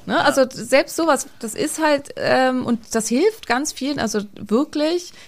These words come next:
Speaker 1: das so auch ihrem Umfeld transportieren zu können, dass sie nicht das Gefühl haben, "Ich bin zu schwach."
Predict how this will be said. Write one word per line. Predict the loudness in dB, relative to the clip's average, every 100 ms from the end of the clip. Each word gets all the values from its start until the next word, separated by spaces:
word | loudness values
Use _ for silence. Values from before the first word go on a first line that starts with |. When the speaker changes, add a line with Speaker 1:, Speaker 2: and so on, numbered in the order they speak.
| -8
Speaker 1:
das | -2
so | 0 4
auch | 4 2
ihrem | 0 0
Umfeld | 0 -2 -2 0 0 0
transportieren | -4 -6 -6 -8 -4 -4 -4
zu | -6
können, | -2 -2
dass | 0
sie | 2
nicht | 2 2 0
das | -4
Gefühl | -6 -8 -2 0 2
haben, | 4 2 2 -4 -4 -8 -12 -20 -20 -20 -8
"Ich | -6 -6 -2
bin | 2 4 4 0
zu | -2 -2
schwach." | 2 2 0 -2 -14